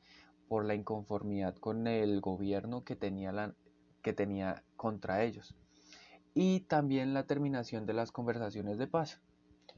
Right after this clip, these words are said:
Entonces, más que todo eso, fue con una justa, eh, manifestación que ellos hicieron eso. Eh, la incursión guerrillera fue seguida con la reacción de la policía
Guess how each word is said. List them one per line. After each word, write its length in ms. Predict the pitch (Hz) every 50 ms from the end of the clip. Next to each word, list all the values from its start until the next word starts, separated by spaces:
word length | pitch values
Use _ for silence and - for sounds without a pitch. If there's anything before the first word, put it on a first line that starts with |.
| - - - - - - - -
Entonces, 440 | 120 110 - 117 113 117 113 113 -
más 200 | 123 117 117 113
que 100 | - -
todo 300 | - 131 120 120 120 120
eso, 240 | 123 127 135 123 -
fue 240 | - - 98 -
con 180 | - - 113 117
una 220 | 113 113 110 107
justa, 580 | 107 - - 131 127 131 - - 143 143 135 - - -
eh, 360 | - 107 107 104 101 101 98
manifestación 800 | 104 101 101 104 98 98 104 101 95 - 98 95 - 120 123 127 123 -
que 220 | - 104 98 95 95
ellos 320 | 95 98 107 104 - -
hicieron 420 | - - 101 104 104 92 95 92 98
eso. 220 | 98 98 - - - _ _ _ _ _ _ - - - - - - - - - - - - - - _ _ _ _ -
Eh, 540 | 143 147 151 151 147 147 143 139 - - - _ -
la 160 | - 143 147
incursión 520 | 147 147 143 - 151 143 139 - 143 139 139
guerrillera 500 | 151 156 165 185 165 143 135 127 127 131
fue 160 | - - 139
seguida 320 | 135 143 139 139 147 143
con 160 | 143 - 147
la 100 | 147 143
reacción 400 | 139 131 120 107 - - 120 110
de 60 | 113 117
la 140 | 127 127
policía 520 | - 147 151 156 151 143 147 143 147 143